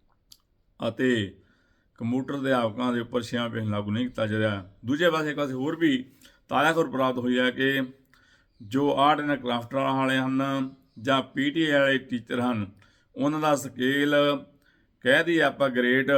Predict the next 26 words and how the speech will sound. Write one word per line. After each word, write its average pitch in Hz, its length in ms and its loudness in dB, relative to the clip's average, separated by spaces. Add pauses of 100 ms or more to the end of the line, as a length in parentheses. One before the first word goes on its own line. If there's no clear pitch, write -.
(600)
ਚੁਤਾਲੀ 131 480 0
ਸੌ 151 160 -4
ਤੋਂ 143 140 -4
ਘਟਾ 135 220 2
ਕੇ 135 60 2
ਬੱਤੀ 117 300 -6
ਸੌ 143 180 -4
ਕਰ 131 120 0
ਦਿੱਤਾ 127 340 0
ਹੈ। 101 260 -6 (260)
ਸਰਕਾਰ 139 580 0
ਨੇ 147 60 -8
ਤਨਖਾਹ 151 280 0
ਵਧਾਉਣੀ 147 280 -2
ਤਾਂ 147 120 0
ਕੀ 135 220 -4
ਸੀ, 139 240 0 (300)
ਪਰ 131 120 -2
ਉਹਨਾਂ 160 340 -2
ਦੀ 170 60 0
ਤਨਖਾਹ 139 560 0 (320)
ਆਰਟ 135 240 2
ਐਂਡ 135 140 0
ਕਰਾਫਟ 131 340 0
ਵਾਲਿਆਂ 147 220 0
ਦੀ 151 340 -2